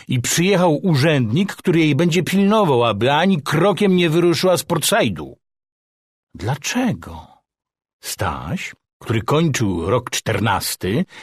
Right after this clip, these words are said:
i który swą ośmioletnią towarzyszkę kochał bardzo, ale uważał za zupełne dziecko, rzekł z miną wielce zarozumiałą: „Jak dojdziesz do mego wieku, to będziesz wiedziała wszystko, co się dzieje nie tylko wzdłuż kanału od Portside'u do Suezu,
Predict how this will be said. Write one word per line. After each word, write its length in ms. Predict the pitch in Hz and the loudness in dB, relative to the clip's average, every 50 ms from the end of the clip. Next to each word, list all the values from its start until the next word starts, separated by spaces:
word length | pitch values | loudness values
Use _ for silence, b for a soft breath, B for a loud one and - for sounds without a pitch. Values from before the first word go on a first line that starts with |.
| B B | B B
i 100 | B 101 | B -8
który 280 | - - - 110 107 107 | -6 -4 -2 -2 0 -2
swą 280 | - - 113 110 120 110 | -2 0 -2 0 0 0
ośmioletnią 680 | 110 - - 110 110 110 120 143 139 - 139 117 101 | -2 -2 0 0 0 2 0 0 0 0 -2 -2 0
towarzyszkę 640 | - 110 101 104 98 90 117 127 - - - 98 | 0 0 0 0 0 0 -2 -4 -4 -2 -4 -4
kochał 320 | - 120 95 92 98 95 90 | -2 -2 -2 0 -2 -2 0
bardzo, 540 | 87 104 104 92 85 82 87 101 120 160 160 B B B B | 0 0 0 -2 -2 -4 -2 -2 -2 -2 -4 B B B B
ale 240 | - 98 98 98 101 | -6 -4 -2 -2 -2
uważał 500 | 98 101 101 110 110 104 104 104 101 95 | -2 -2 0 0 0 0 0 0 0 0
za 140 | 104 104 | -2 -2
zupełne 500 | 101 101 107 - - 113 107 107 107 101 | -2 -2 -4 -2 0 0 0 0 0 -2
dziecko, 520 | 101 110 127 117 120 - - - 98 113 139 B B B B B B | 0 0 -2 -2 -2 -4 -4 -2 -2 -2 -2 B B B B B B
rzekł 600 | - 90 90 95 135 135 - - 123 117 107 104 95 | -8 -4 -2 0 0 0 0 0 0 0 0 0 -2
z 180 | 95 92 87 | -2 -4 -2
miną 420 | 95 123 131 127 120 120 113 107 90 | -2 0 0 2 2 0 0 0 0
wielce 360 | 98 110 107 101 - 110 98 | 0 -2 -2 -2 -2 -2 -2
zarozumiałą: 920 | 90 101 98 95 92 90 98 95 92 87 78 76 78 76 - - - 85 _ _ _ _ _ _ _ _ _ - | 0 0 0 -2 -2 -2 -2 -2 -2 -4 -4 -6 -6 -8 -10 -12 -14 -16 _ _ _ _ _ _ _ _ _ -8
„Jak 280 | - 101 104 104 107 117 | -4 -2 0 0 0 2
dojdziesz 400 | 127 143 147 143 131 135 127 101 | 2 2 2 2 2 0 0 2
do 140 | 107 127 127 | 2 2 2
mego 340 | 131 127 123 117 120 117 | 2 2 2 2 2 2
wieku, 360 | 104 104 127 135 123 - 139 123 | 2 2 0 0 0 0 -2 -2
to 140 | - 120 | 0 0
będziesz 460 | 104 110 123 120 110 113 117 107 95 95 | 0 2 2 2 2 2 0 0 0 0
wiedziała 420 | 107 120 113 117 120 120 120 117 | 0 0 2 2 2 2 2 0
wszystko, 680 | - - - 127 113 - - - - 85 78 76 - b b b b b b b b | 0 0 -2 0 -2 -2 -6 -6 -8 -8 -8 -8 -12 b b b b b b b b
co 180 | - - 139 139 | -2 0 0 2
się 220 | - 147 135 127 | 2 2 2 2
dzieje 340 | 117 127 143 135 127 113 110 | 2 2 2 4 4 2 2
nie 180 | 113 143 151 - | 2 2 0 2
tylko 380 | - 151 131 120 - 123 113 | 2 0 0 2 0 0 0
wzdłuż 440 | 98 101 101 90 107 131 131 113 - | 0 -2 -4 -2 0 0 0 0 -2
kanału 480 | - 120 110 117 127 127 117 113 113 - | -2 0 0 2 2 2 2 0 0 0
od 180 | 131 120 - | -2 -2 -2
Portside'u 520 | - 120 113 104 - - 123 123 117 117 117 | -2 -4 -2 -2 0 0 0 2 2 0 0
do 120 | 120 117 | 0 0
Suezu, 640 | - - 117 131 143 147 147 139 147 127 101 98 | 0 0 0 2 2 2 2 2 0 0 0 -2